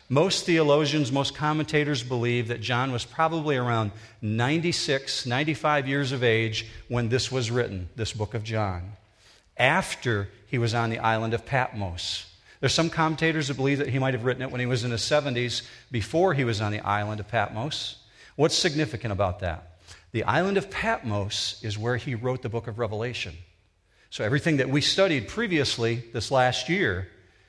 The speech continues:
was done, I believe, and from most commentators believe, was done before he wrote this book of John. When you read the first chapter of John in its entirety, you look at it and say, "Wow,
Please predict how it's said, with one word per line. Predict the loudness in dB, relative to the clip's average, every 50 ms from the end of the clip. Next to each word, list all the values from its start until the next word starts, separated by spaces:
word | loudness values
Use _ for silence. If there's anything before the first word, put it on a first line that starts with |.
| _ _ _
was | -2 -2 0 0
done, | 2 2 2 2 2 0 -2 -4 0 4
I | 4 4
believe, | 4 4 2 2 2 2 0 0
and | -2 -2
from | -2 -4 -2 0
most | 0 0 0 0 0
commentators | 0 0 0 0 0 0 0 0 0 0 -2
believe, | -4 -2 0 0 0 0 -2 -6 -14 -6 -2
was | 0 0 2
done | 2 2 2 2 2
before | 0 0 0 -2 0 0 2 4 4 4 4 2 2 0 -4 -8 -16 -20 -14
he | -4 0 0
wrote | 2 4 2 2 2
this | -2 -4
book | -4 -6 -8 -8 -8
of | -10
John. | -6 -4 -4 -2 -2 -4 -4 -6 -8 -10 -14 _ _ _ _ _ _ _ _ _ _ _ _ _ _ _ -20 -20 _ _
When | 0 2 4
you | 4 4 4 4
read | 2 2 2 4 4 4 4 4 2 0 -2 -4
the | -6 -6
first | -4 -2 0 2 2 2 2 -2 -4 -4 -6
chapter | -4 -2 0 0 -2 -4 -4 -6
of | -6 -4
John | -2 -2 0 0 0 0 0
in | -2 -2 -2
its | -4 -4 -6 -6
entirety, | -6 -2 0 0 2 2 0 -2 -4 -6 -8 -10 -14 -20 -20 -14 _
you | -4 -2
look | -2 0 0
at | -2 -4
it | -4
and | -4
say, | -6 -8 -8 -10 -14 -18 -20 -14 -10 -8
"Wow, | -4 -4